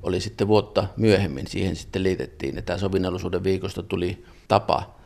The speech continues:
Ja, ja sillä oli ihan konkreettinen tavoite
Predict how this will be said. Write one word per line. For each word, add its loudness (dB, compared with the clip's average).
Ja, 2
ja -4
sillä 4
oli 4
ihan 0
konkreettinen 2
tavoite 4